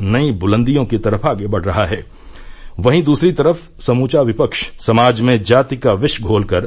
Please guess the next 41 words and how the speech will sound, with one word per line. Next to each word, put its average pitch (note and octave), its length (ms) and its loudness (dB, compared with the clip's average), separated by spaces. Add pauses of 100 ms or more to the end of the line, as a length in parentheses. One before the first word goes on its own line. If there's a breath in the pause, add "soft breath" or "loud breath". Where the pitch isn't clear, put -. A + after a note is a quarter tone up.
अराजकता G#2+ 460 0
फैलाने G2+ 420 0
का A#2 100 2
कार्य F#2+ 280 -2
कर F#2+ 140 -2
रहा F2+ 220 -2
है। - 480 -8 (360 loud breath)
सीएम A#2 280 2
योगी A#2+ 260 4
ने A#2+ 100 2
कहा G#2 240 0
कि B2+ 180 -4
सपा G2+ 280 -2
मुखिया F#2 380 0
को A2+ 360 0 (300 loud breath)
बेटी E3 340 0
सुरक्षा D#3 400 0
पर G#2+ 180 -2
बोलने G#2+ 360 2
का G2+ 120 0
कोई B2+ 240 0
अधिकार F#2+ 400 0
नहीं F#2 220 -2
है। E2+ 200 -6 (380 soft breath)
अयोध्या, G2 400 2
कन्नौज G#2 600 -2
और G2+ 140 0
कोलकाता G2+ 520 -2
की B2+ 160 -4
घटना G2+ 360 -4
पर G#2 240 -4
उनकी G2+ 340 -2
जुबान G2 560 -2
नहीं G2+ 280 -2
खुलती F#2+ 320 -4
है। E2+ 220 -4 (1800 soft breath)
प्रधानमंत्री C#3 560 2
जनधन B2 340 0
योजना B2 380 0
ने B2+ 220 0
आज A2+ 500 -2